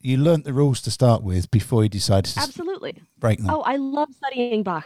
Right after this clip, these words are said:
Speaker 2: Like, it makes me so happy because he doesn't follow the rules either. Someone else came up with the rules analyzing his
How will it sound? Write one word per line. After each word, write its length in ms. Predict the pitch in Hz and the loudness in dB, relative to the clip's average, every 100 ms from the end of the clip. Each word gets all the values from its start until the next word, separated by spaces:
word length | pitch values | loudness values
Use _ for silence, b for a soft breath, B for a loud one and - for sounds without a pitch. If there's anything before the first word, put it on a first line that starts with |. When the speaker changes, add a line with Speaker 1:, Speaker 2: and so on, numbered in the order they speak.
| - | -10
Speaker 2:
Like, 160 | - 190 | -10 -2
it 100 | 240 | 0
makes 200 | 262 - | 0 0
me 100 | 262 | -2
so 220 | 240 247 | -2 -4
happy 320 | 226 208 175 | -4 -4 -6
because 300 | 151 175 208 | -6 -6 -6
he 100 | 233 | -6
doesn't 220 | 302 214 180 | -4 -4 -6
follow 180 | 214 | -6
the 80 | 214 | -4
rules 220 | 226 254 254 | -6 -8 -10
either. 260 | 262 160 | -10 -10
Someone 440 | 156 214 214 240 226 | -10 -8 -4 -4 -4
else 260 | 208 233 | -6 -8
came 180 | - 202 | -10 -8
up 140 | 190 | -8
with 80 | 185 | -10
the 80 | 185 | -8
rules 240 | 185 190 | -4 -4
analyzing 520 | 165 185 180 165 151 151 | -2 -4 -4 -6 -8 -8
his 200 | 254 | -8